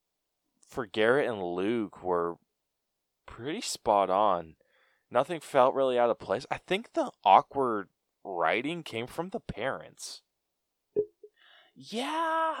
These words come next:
Speaker 2: I ca-, I can agree with that.
Speaker 1: Yeah, like, it was just odd. And it's f-, weird 'cause you have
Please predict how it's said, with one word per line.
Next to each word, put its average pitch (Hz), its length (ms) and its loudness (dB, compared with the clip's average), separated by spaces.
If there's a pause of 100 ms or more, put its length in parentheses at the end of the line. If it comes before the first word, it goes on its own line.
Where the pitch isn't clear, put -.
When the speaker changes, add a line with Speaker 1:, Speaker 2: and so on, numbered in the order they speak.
Speaker 2:
I 233 180 -8
ca-, - 180 -12
I 320 100 -10
can 330 220 -14
agree 180 280 -10
with 139 140 -14
that. 147 420 -6 (1700)
Speaker 1:
Yeah, 120 260 0
like, 113 220 0
it 131 100 0
was 185 140 -10
just 277 240 -6 (1400)
odd. 87 460 2 (140)
And 135 140 0
it's 151 200 -6
f-, - 200 -20 (120)
weird 170 420 -4
'cause 160 200 -6
you 165 100 -10
have 220 260 -6